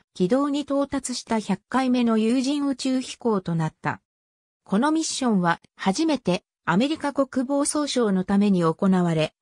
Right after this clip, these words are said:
多くの情報は機密となっている。ナサは初めて、打ち上げの九分前になるまで、事前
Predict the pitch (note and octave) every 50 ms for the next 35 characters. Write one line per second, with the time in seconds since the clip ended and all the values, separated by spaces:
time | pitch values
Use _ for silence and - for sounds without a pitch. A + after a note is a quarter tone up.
0 | _ _ - G#3+ C#4+ E4 - - A3 F#3+ F3+ D#3 C#3 E3 E3 F3 F#3 - - E3+
1 | F3 E3+ D#3+ D#3+ D3 C#3+ - _ _ _ _ _ - - F3+ A#3 C4+ - - -
2 | C4+ B3+ B3 B3 B3 - _ - F3 D#3 D3 B2 C3+ - - _ _ _ _ _
3 | _ _ _ _ _ - G#3+ C#4+ E4+ - C4+ A#3+ G#3 E3 D3+ - F#3+ E3+ A#3 C4
4 | B3+ A3 - - E3 E3+ F3+ _ _ _ _ - E3 D#3 - - C4 C#4 C#4 C4
5 | C4 A3+ G3+ E3 D3+ - - A3 C4 C4 - - B3+ B3+ C4+ C#4+ C#4+ C#4 C4 A3
6 | G3+ G3 G3+ G#3+ G#3 G3 F3+ E3 D3+ D#3 D3+ D#3 _ _ _ _ - - D#3+ D#3+
7 | A3 C4 C#4